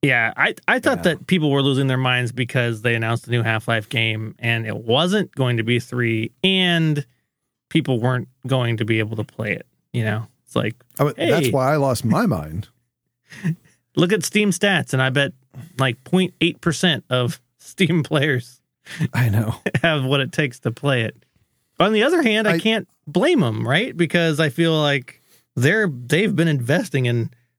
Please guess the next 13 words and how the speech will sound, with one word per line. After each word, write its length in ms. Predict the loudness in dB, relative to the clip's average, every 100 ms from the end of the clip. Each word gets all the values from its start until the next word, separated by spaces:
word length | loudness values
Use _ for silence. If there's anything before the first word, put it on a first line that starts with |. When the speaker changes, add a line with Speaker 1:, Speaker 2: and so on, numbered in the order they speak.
| _
Speaker 1:
V 180 | -2 2
R 400 | 2 0 -2 -6 -10 _ _ _
and 140 | 0 2
in 120 | 2
V 120 | 2
R 180 | 2 0
hardware 440 | 0 0 2 0 0
specifically 680 | -4 -2 -2 -2 -2 0 0
and 120 | 0
V 100 | 0
R 140 | 0
controllers. 680 | -2 -6 -2 0 2 2 0
Speaker 2:
Totally. 540 | 0 0 2 0 -2